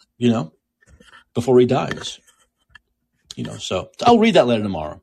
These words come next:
because I, I really want to, uh, hopefully tomorrow people will get used to this new time that I'm on for this week, um,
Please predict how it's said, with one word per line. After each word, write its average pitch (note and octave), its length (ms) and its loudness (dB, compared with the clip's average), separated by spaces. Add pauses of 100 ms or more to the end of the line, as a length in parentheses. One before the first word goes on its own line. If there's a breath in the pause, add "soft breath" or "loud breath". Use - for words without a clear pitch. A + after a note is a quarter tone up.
because B2 180 -2
I, A2 120 2
I - 20 0
really C3+ 260 0
want A#2 300 0
to, F#2+ 340 -4
uh, E2 260 -6 (480 soft breath)
hopefully D#3 280 2
tomorrow B2+ 240 4
people A#2 200 -2
will A2 60 0
get G#2 160 -4
used A2+ 200 -2
to B2 40 -2
this G2 160 -4
new A2+ 140 -2
time A#2+ 720 -4 (220)
that A#2+ 80 -2
I'm B2 140 0
on A#2+ 160 0
for A#2+ 80 -10
this A#2+ 200 -6
week, C3 320 -6 (680 loud breath)
um, G2+ 560 -6